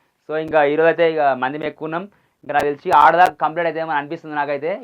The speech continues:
ఈరోజు మనం వైర్ కట్టిన దాకా కంప్లీట్ అవుతుందేమో అని ఒక చిన్న థాట్ ఉన్నది. ఈరోజు అయితే పక్కా ట్రై చేస్తాము. ఒకసారి చెప్పినట్టయితే ఇగో ఈ సుల్తాన్ కట్టిన, ఏ, సుల్తాన్ కట్టిన చెట్లు ఏమో కొంచెం వేరేలాగా కనిపిస్తున్నాయి,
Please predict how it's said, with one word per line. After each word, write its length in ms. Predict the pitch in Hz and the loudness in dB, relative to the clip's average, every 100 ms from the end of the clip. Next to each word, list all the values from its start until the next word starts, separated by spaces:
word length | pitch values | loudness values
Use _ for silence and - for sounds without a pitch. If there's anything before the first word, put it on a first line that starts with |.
| 147 | -8
ఈరోజు 240 | 147 143 | -8 -8
మనం 220 | 143 143 135 | -8 -4 2
వైర్ 180 | 143 156 | 2 2
కట్టిన 180 | 156 | -2
దాకా 180 | 160 160 | -4 -2
కంప్లీట్ 180 | 143 147 | -2 0
అవుతుందేమో 320 | 143 139 143 143 | -2 -4 -8 -6
అని 60 | |
ఒక 140 | 139 135 | -8 -10
చిన్న 140 | 139 143 | -10 -6
థాట్ 260 | 139 135 | -2 -2
ఉన్నది. 380 | 139 127 147 240 _ _ _ 135 | -2 -2 -2 -8 _ _ _ -8
ఈరోజు 120 | 151 | -6
అయితే 100 | 147 - | -6 -4
పక్కా 220 | 139 - | -4 -4
ట్రై 200 | 165 156 | -2 0
చేస్తాము. 440 | 160 160 156 185 247 _ 202 | 0 -4 -6 -6 -10 _ -4
ఒకసారి 260 | 196 175 | -2 -2
చెప్పినట్టయితే 600 | 165 202 202 190 185 220 | -4 -2 0 2 4 4
ఇగో 200 | 190 170 | 4 4
ఈ 40 | 165 | 4
సుల్తాన్ 440 | 175 185 208 214 | -2 2 2 4
కట్టిన, 220 | 208 185 202 190 180 175 165 143 _ 135 | 2 4 6 6 8 8 8 6 _ -8
ఏ, 100 | 147 | -8
సుల్తాన్ 440 | 143 156 165 190 190 | -6 -8 0 2 2
కట్టిన 180 | 185 190 185 175 160 147 160 | 2 4 6 8 6 4 2
చెట్లు 200 | 160 175 | 0 0
ఏమో 140 | 170 | 0
కొంచెం 160 | 165 165 | -2 -2
వేరేలాగా 380 | 156 170 196 175 | -2 0 2 0
కనిపిస్తున్నాయి, 520 | 151 143 143 156 226 | -2 -8 -6 -6 -8